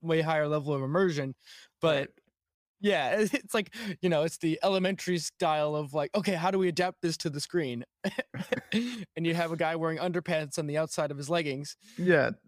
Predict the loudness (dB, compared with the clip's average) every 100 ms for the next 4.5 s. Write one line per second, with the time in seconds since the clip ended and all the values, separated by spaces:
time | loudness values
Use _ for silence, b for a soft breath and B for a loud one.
0 | 0 2 2 2 2 6 4 6 6 6
1 | 6 4 6 4 4 4 4 4 4 2
2 | 2 2 4 6 6 6 4 4 2 0
3 | 2 2 6 6 6 4 4 4 4 4
4 | 2 2 4 2